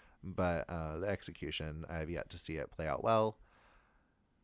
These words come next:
I do love the visual of the alarms coming out of all the mouths of the multiple ghosts.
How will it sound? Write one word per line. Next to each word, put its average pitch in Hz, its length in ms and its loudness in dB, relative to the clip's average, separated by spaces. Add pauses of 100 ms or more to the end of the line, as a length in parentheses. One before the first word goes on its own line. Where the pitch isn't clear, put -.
(1000)
I 123 100 10
do 113 260 4
love 87 300 4
the 98 60 2
visual 98 480 6
of 85 200 0
the 90 80 0
alarms 82 500 -2
coming 85 260 -2
out 80 120 -2
of 80 80 -2
all 82 80 2
the 80 80 -6
mouths 71 380 -2
of 87 100 -2
the 87 80 -4
multiple 87 320 -2
ghosts. 87 500 0